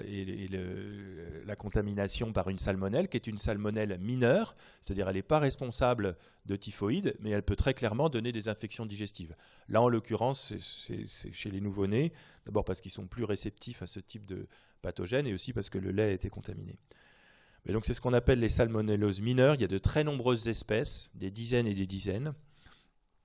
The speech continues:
La dernière dont, dont je vous parlais, là, elle s'appelle Agona. Bon, enfin, vous avez Dublin, Panama, et cetera.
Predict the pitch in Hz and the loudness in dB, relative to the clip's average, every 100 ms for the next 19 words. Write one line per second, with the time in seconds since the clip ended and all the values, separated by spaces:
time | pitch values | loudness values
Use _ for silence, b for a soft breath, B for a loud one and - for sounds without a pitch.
0 | _ _ - - 101 101 107 101 101 95 | _ _ -20 -12 -6 -6 -4 -4 -6 -8
1 | 92 90 90 95 92 92 113 95 92 98 | -8 -8 -10 -8 -8 -4 -4 -4 -6 -10
2 | 90 - 113 98 87 92 110 92 - 92 | -12 -10 -8 -6 -6 -6 -8 -10 -12 -10
3 | 95 90 90 92 90 90 90 92 95 90 | -8 -8 -8 -8 -10 -8 -6 0 0 0
4 | 90 87 95 - - - 139 | -4 -6 -8 -10 -12 -10 -10